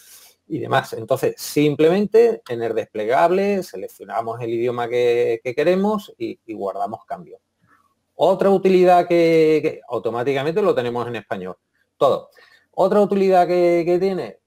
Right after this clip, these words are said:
eh, como me preguntaron, eh, "Oye, mira, Pedro, estoy trabajando, voy a trabajar una web para una empresa italiana y, pf, yo el italiano lo llevo fatal, eh, ¿cómo, cómo puedo hacer esto para que yo pueda trabajar, por ejemplo, en español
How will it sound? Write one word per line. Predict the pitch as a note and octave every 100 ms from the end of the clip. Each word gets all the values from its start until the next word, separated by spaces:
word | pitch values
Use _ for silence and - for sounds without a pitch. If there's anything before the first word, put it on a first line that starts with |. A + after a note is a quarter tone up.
| -
eh, | B2 A#2+ A#2 A#2
como | A#2 A#2
me | A#2 A2+
preguntaron, | A2 A2 G#2 C#3+ C3+ A2 -
eh, | A#2 A#2 A2 G#2+ F#2+ -
"Oye, | D#3+ D#3 B2+
mira, | C#3+ D#3 D3+
Pedro, | E3 E3+ C#3+ -
estoy | A#2 - C#3
trabajando, | D#3+ E3 - F3 E3
voy | A#2+ C3+
a | C#3+
trabajar | D3+ D3 - D#3 B2
una | C3+ C#3+
web | D#3 D#3+
para | A2 G#2 G#2 G2+
una | G#2 B2+
empresa | C3+ - D3+ -
italiana | D3+ D3 E3+ F#3 G3 G3+ -
y, | B2+ A#2+ A#2 G#2
pf, | - - _ -
yo | C3
el | C#3+ D3
italiano | C3+ C3+ C#3+ D#3 E3+
lo | B2+
llevo | B2+ B2
fatal, | - A#2+ F3+ G3
eh, | B2 A2+ A2+
¿cómo, | B2 C#3 C#3+ A2 - _
cómo | - C#3+ D#3
puedo | E3 D#3
hacer | - E3+
esto | F3 - D#3+
para | C#3
que | A#2 B2+
yo | C#3+
pueda | E3+ D3+
trabajar, | A#2+ A2+ - D3 -
por | A2+
ejemplo, | C#3+ C3+
en | B2+
español | C3 D#3+ F#3 G3+